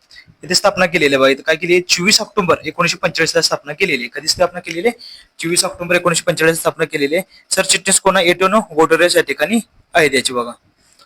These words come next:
संयुक्त राष्ट्राच्या ठिकाणी आहेत बघा या ठिकाणी. तर याचं, अ, युनायटेड नेशनचं मुख्यालय कुठं आहे, युनायटेड नेशनचं मुख्यालय कुठं असणार या ठिकाणी बघा, पुढे दिलेलं अजून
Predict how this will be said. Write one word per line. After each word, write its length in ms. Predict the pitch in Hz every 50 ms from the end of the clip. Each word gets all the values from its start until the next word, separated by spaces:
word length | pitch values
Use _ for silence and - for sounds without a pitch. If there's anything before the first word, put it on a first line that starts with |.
| _ _ -
संयुक्त 320 | - - 160 151 143 -
राष्ट्राच्या 420 | 143 143 135 - 143 135 - 135
ठिकाणी 260 | 127 131 - - 208 226 196 _ _ _ - -
आहेत 180 | 156 127 113 - _ _ _ _ _ _ _ - - - - - - - _ _ _ _ _ _ _ _ _ _ _ _ - - - - - - - _ _ _ _ - - - - - - - _ _ _ -
बघा 160 | 147 131 113 120 - _ _ _ _ _ _ _ _ _ _ _ _ _ _ _ -
या 100 | 135 131
ठिकाणी. 320 | 139 139 139 131 123 123 127 - _ _ _ _ _ _ _ _ _ _ -
तर 60 | 175 175
याचं, 300 | 185 180 190 208 214 226
अ, 380 | - 175 175 175 175 175 175
युनायटेड 300 | 165 170 185 202 202 -
नेशनचं 400 | 196 196 - - 202 190 - 208
मुख्यालय 300 | 202 196 - - 190 196
कुठं 180 | 190 196 185 185
आहे, 80 | 180
युनायटेड 300 | 180 180 190 190 190 190
नेशनचं 400 | 190 190 175 - 185 180 - 185
मुख्यालय 280 | 185 180 - - 175 175
कुठं 200 | 175 180 175 180
असणार 200 | 165 - 165 160
या 60 | 160
ठिकाणी 240 | 156 156 151 160 156
बघा, 120 | 151 151
पुढे 220 | 147 - - 143 143
दिलेलं 360 | 135 131 131 135 131 - 131
अजून 140 | 127 -